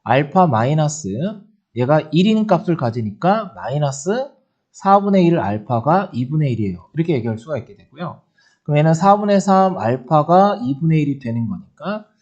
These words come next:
얘는, 자, 쓱싹이 돼서 이가 돼서, 아, 따라서 알파는 얼마? 삼분의 이 가 됩니다. 이렇게 볼 수가 있겠죠. 됐니? 그럼 여기다가 알파 대신에 요를 대입하게 되니까 B 곱하기 이십칠분의 팔이 얼마고?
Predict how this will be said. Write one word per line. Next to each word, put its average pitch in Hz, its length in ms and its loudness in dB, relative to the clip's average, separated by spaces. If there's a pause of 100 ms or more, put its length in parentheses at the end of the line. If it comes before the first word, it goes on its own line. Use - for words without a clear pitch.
(300)
얘는, 170 440 0 (480)
자, 107 200 -4
쓱싹이 196 680 0
돼서 147 200 -2
이가 123 340 -2
돼서, 98 220 -6
아, - 200 -16 (100)
따라서 160 360 0
알파는 117 400 -4
얼마? 123 480 -4 (260)
삼분의 190 440 -2
이 - 20 -2
가 120 100 -4
됩니다. 90 400 -12
이렇게 139 180 -6
볼 110 160 -8
수가 110 200 -16
있겠죠. - 320 -20 (760)
됐니? 147 380 -8 (280)
그럼 202 200 6
여기다가 160 680 6
알파 147 280 2
대신에 185 320 2
요를 131 340 4
대입하게 143 480 -2
되니까 110 580 -8 (1120)
B 180 240 4
곱하기 135 840 -2
이십칠분의 185 1080 -2
팔이 160 240 0
얼마고? 117 800 -2